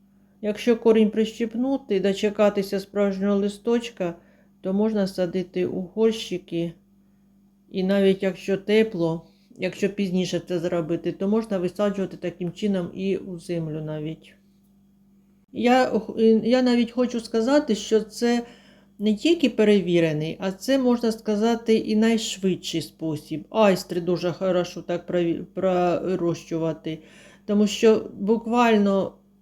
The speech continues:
три-чотири дні і уже зелень показується, і вже корінь наріс. Ось у мене самокрутка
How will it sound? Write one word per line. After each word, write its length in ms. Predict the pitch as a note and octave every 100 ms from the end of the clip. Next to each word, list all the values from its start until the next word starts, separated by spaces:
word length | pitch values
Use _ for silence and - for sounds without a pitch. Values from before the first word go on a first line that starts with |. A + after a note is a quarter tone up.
| _
три-чотири 1080 | - G#3+ C4+ D#4 D4+ A#3 A3 - B3 C4 B3
дні 480 | - F3+ E3 D3+ D3+ _ _ -
і 140 | G3
уже 480 | G#3 G#3 - C4 C4+ - _ _ -
зелень 480 | F3 G#3 A3+ G#3+
показується, 840 | G3 F#3+ E3 D#3+ D#3 D#3 D3+ - E3
і 120 | -
вже 200 | F#3 G#3+
корінь 420 | G#3+ G#3+ G#3 F#3+
наріс. 640 | F3+ E3+ D3+ D#3+ - - - _ _ _ _ _ _ _ _ _
Ось 240 | D4+ D#4+ C4
у 60 |
мене 480 | A3+ A3 A3+ A#3+ A#3+ - _ _ _ _ _ _ _ _ _ _ _ _ _ _
самокрутка 1040 | - A3+ A3 G#3 G#3+ B3 C#4+ - A#3 A#3